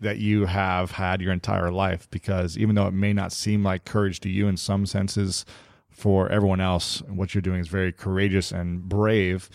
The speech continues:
uh, to serve. You're serving animals, and you're serving by educating humans on how to interact and,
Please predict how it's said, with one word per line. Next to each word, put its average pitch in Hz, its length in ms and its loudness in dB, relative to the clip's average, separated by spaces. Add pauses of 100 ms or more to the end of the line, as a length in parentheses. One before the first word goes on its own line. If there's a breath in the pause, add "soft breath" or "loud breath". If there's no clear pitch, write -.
(380 loud breath)
uh, 98 380 -2
to 120 100 0
serve. - 640 0
You're 98 380 -2
serving 107 420 0
animals, 104 600 2
and 101 160 0
you're 92 100 0
serving 98 560 0
by 98 300 -2
educating 98 680 0
humans 92 640 2 (400 loud breath)
on 95 240 2
how 92 300 0
to 101 180 -2
interact 95 540 0
and, 95 280 0